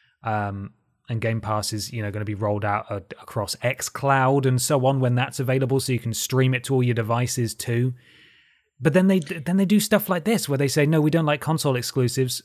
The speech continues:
but we've also got a load of console exclusives, and also one of our console exclusives we said was gonna stay a console exclusive has now gone somewhere else." I just don't, like, I don't get it. It's confusing.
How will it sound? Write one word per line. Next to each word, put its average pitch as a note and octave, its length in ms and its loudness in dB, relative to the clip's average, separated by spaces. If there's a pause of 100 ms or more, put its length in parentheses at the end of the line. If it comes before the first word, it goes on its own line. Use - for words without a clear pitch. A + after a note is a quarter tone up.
but C#3+ 200 0
we've C3 180 2
also C#3+ 180 2
got C3 140 2
a A#2 40 -2
load B2+ 160 4
of A#2 80 -2
console C3 440 0
exclusives, A2+ 640 -4
and B2+ 180 -2
also B2+ 240 0
one B2 140 2
of A#2+ 80 2
our A#2 80 4
console B2+ 400 -2
exclusives A#2 520 -4
we A2+ 120 -2
said A#2 220 -2
was A2+ 120 -4
gonna A2+ 160 -2
stay C3 320 -2
a A#2 60 0
console B2 480 -4
exclusive A2 480 -8
has A2+ 100 -6
now A#2+ 160 0
gone A#2+ 220 -2
somewhere A#2 340 0
else." C3 140 -2 (180)
I D3+ 80 -4
just G3+ 220 -6
don't, E3+ 320 0
like, D#3 160 -10
I C#3 40 -4
don't G3 200 2
get D#3 180 2
it. A#2 220 -6 (680)
It's C3+ 140 -4
confusing. D3+ 600 0